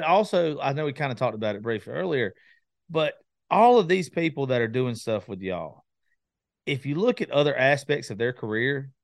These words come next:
they're still going up. And I think that I always say that the way I view success is not me being successful alone.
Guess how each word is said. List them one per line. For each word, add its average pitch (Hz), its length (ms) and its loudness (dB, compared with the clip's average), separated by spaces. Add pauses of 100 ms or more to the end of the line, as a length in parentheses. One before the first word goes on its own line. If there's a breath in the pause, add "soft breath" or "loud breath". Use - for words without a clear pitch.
(300)
they're 339 220 0
still 165 300 -2
going 113 360 0
up. 98 240 -14 (760)
And 156 160 2
I 160 100 2
think 202 380 2
that 151 200 -8 (260)
I 147 120 4
always 196 340 6
say 151 280 4
that 123 200 -2 (400)
the 123 100 -2
way 135 180 2
I 127 220 4
view 143 200 -4
success 143 560 -4
is 110 140 -8
not 120 320 -4
me 120 180 -6
being 120 260 -6
successful 113 640 -4
alone. 113 320 -2